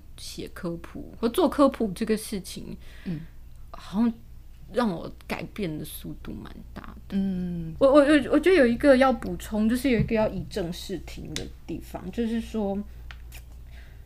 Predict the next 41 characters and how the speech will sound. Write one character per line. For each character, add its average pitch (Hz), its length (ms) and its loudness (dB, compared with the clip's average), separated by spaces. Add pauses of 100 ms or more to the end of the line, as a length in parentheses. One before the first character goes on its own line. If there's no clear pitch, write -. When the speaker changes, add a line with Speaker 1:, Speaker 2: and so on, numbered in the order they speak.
(100)
Speaker 1:
就 339 100 6
说 359 200 8
在 349 200 10
意 285 180 10
流 208 200 4
量 220 240 4
还， 180 240 -4
还 185 220 -8
是， 208 280 -2
还 202 160 -2
是 226 220 0
要 196 240 2
有 - 260 -8 (300)
平 180 180 -4
衡 170 200 -2
跟 170 240 -4
底 214 120 -10
线。 - 420 -12
Speaker 2:
嗯， 214 200 2
Speaker 1:
我 214 80 8
一 262 40 8
定 302 60 12
要 359 60 12
强 311 180 4
调 311 120 12
这 311 80 8
个， 349 60 10
Speaker 2:
对。 370 100 12
Speaker 1:
因 415 40 12
为 370 60 12
我 285 60 10
们 233 160 6
在 311 180 10
学 311 160 6
校 285 160 8
都 262 100 6
会 269 100 10
跟 262 200 4
学 233 160 4
生 233 100 4
说 - 0 -